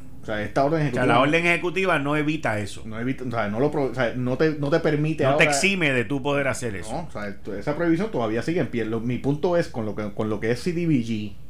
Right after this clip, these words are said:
Speaker 1: y ese tipo de, con, de fondos, que esos fondos tienen unas restricciones de uso establecidas por legislación federal.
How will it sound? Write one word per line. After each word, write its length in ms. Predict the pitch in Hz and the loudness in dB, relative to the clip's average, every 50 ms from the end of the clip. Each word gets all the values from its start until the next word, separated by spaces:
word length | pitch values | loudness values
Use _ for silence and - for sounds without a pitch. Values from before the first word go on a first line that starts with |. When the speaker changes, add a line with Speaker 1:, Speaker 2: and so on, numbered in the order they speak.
| - | -8
Speaker 1:
y 100 | - 104 107 | -6 -4 -2
ese 140 | - 135 | -2 -2
tipo 260 | 131 151 151 151 151 147 | -2 -2 0 2 2 2
de, 240 | 143 143 139 139 - - | 2 2 0 -4 -6 -8
con, 220 | - 120 117 104 101 | -8 -6 -6 -6 -4
de 140 | 110 113 - | -4 -4 -4
fondos, 440 | - - 127 127 123 113 101 - - - - - - - - - - - - - - - - - - - | -2 0 0 0 0 0 -2 -6 -8 -10 -10 -10 -10 -10 -10 -10 -10 -10 -10 -10 -10 -10 -10 -10 -10 -6
que 80 | - 98 | -4 -4
esos 240 | 98 - 147 143 | 0 0 0 2
fondos 380 | - 143 147 170 170 165 165 - | 2 0 2 2 0 -2 -2 -4
tienen 300 | - 120 127 147 151 143 | -4 -2 0 0 0 0
unas 180 | 135 135 135 143 | 0 0 0 0
restricciones 580 | 147 147 - 127 110 - - 131 131 139 139 | 0 -2 -2 -6 -8 -6 -4 -2 -2 0 0
de 100 | 131 120 | 2 2
uso 260 | 110 123 143 147 151 | 2 2 0 0 -2
establecidas 480 | 147 - 113 107 104 101 - 117 131 131 | -2 -2 -2 -2 -2 -4 -4 -4 -4 -2
por 160 | - 131 123 | -2 -2 -2
legislación 420 | 107 110 107 107 101 95 104 104 101 | 0 0 0 -2 -2 -2 -4 -4 -2
federal. 480 | - 143 127 104 80 98 104 - - | 0 2 2 2 0 0 -2 -4 -6